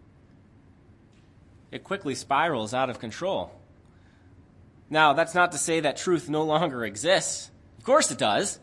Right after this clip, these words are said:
It, the truth isn't dependent upon the church being, existing here on the earth because, you know, we know that Christ is gonna take the church away, and yet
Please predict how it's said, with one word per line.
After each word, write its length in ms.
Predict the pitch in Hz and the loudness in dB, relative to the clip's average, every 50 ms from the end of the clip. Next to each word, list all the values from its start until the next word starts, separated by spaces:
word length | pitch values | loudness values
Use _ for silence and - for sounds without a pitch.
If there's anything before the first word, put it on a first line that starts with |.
| - - - - - - - - - - - - - - - - | -20 -20 -20 -20 -20 -20 -20 -20 -20 -20 -20 -20 -20 -20 -20 -10
It, 280 | - 139 139 127 - | -8 -8 -8 -8 -10
the 80 | 135 131 | -12 -12
truth 280 | - - 220 214 208 | -4 -2 0 0 0
isn't 220 | 214 175 180 156 135 | 0 0 0 -2 -4
dependent 440 | 143 - - 185 196 214 208 175 143 | -4 -2 2 2 4 4 2 0 -2
upon 320 | 120 - 151 151 147 135 | -2 0 2 2 2 2
the 60 | 123 | 0
church 360 | - - 185 180 175 175 - - - - - - 135 | -4 0 0 2 2 0 -2 -10 -16 -20 -20 -20 -2
being, 260 | 135 165 175 180 165 | 2 4 4 4 4
existing 580 | 156 - 143 139 143 180 202 196 - 175 160 151 | 0 -2 -4 -4 0 0 0 0 0 -2 -2 0
here 160 | 160 175 180 | 2 4 4
on 140 | 175 165 139 | 4 4 4
the 120 | 123 127 | 2 0
earth 280 | 160 226 233 - - - | 2 2 2 2 0 -2
because, 480 | 151 139 - 151 139 135 135 131 - - - - - - | -6 -4 -2 -2 -2 -2 -2 -6 -10 -14 -20 -20 -12 -4
you 60 | 147 | 0
know, 120 | 147 143 | 2 2
we 100 | 139 143 | 2 2
know 140 | 147 170 185 | 2 2 2
that 200 | 165 147 - - | 2 0 -2 -4
Christ 280 | - 165 185 240 233 - | 0 2 2 2 2 0
is 60 | - | -2
gonna 140 | 156 143 135 | -4 -4 -2
take 200 | - 190 180 - | -2 -4 -4 -4
the 60 | 135 | -6
church 280 | 120 - 196 190 196 - | 0 0 2 2 2 0
away, 300 | 151 156 180 226 220 170 | 0 2 2 2 2 2
and 80 | 147 | 2
yet 220 | 151 156 - - | 0 0 0 -2